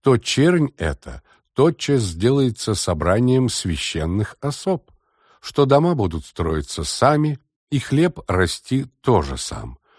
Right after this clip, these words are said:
что всякий получит возможность жить, ничего не делая,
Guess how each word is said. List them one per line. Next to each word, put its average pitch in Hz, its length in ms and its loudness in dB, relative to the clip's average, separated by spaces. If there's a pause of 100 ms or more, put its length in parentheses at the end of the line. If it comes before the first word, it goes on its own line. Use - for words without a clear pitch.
(160)
что - 280 2
всякий 123 480 0
получит 87 540 -4
возможность 76 840 -4
жить, 80 500 -6
ничего 120 640 -2
не 69 180 -8
делая, 160 520 0